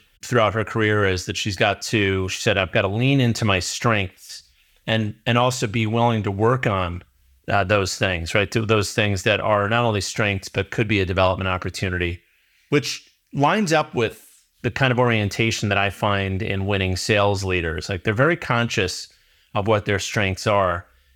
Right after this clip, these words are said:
In Michelle's case, she said it's, you know, making connections, acting as the glue,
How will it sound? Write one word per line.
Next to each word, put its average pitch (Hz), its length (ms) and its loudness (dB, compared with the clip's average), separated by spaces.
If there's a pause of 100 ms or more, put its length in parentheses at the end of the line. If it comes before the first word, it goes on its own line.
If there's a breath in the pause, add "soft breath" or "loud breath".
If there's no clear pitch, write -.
(120)
In 110 80 -2
Michelle's 117 420 2
case, 98 240 0
she - 120 -4
said 98 300 0
it's, 95 300 -6
you 117 80 -4
know, 92 180 -4 (340)
making 123 300 2
connections, 104 880 0 (320 soft breath)
acting 127 380 0
as 95 180 0
the 101 100 0
glue, 101 640 0